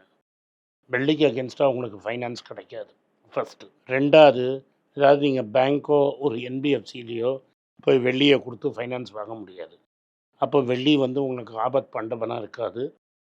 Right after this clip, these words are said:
ப்ரெஷர் போது வெள்ளி உங்களுக்கு யூஸ் ஆகாது. எனக்கு வயசு ஐம்பத்தெட்டு ஆகுது. நான் நாற்பது வருஷமா மார்க்கெட் பார்த்துட்ருக்குறேன், பதினெட்டு வயசுலேருந்து. என் லைஃப் டைம்லயே நாலு வாட்டி வந்து வெள்ளி வந்து ரூபா டைம்ஸ்ல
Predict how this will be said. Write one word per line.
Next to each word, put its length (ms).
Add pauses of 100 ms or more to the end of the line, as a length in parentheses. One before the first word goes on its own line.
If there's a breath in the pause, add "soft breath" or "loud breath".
ப்ரெஷர் 360
போது 220
வெள்ளி 300
உங்களுக்கு 400
யூஸ் 200
ஆகாது. 360 (880)
எனக்கு 300
வயசு 260
ஐம்பத்தெட்டு 540
ஆகுது. 480 (500)
நான் 220
நாற்பது 480
வருஷமா 300
மார்க்கெட் 440
பார்த்துட்ருக்குறேன், 600 (160)
பதினெட்டு 400
வயசுலேருந்து. 500
என் 300
லைஃப் 240 (100)
டைம்லயே 640 (320)
நாலு 440
வாட்டி 380
வந்து 340
வெள்ளி 340
வந்து 300
ரூபா 320
டைம்ஸ்ல 640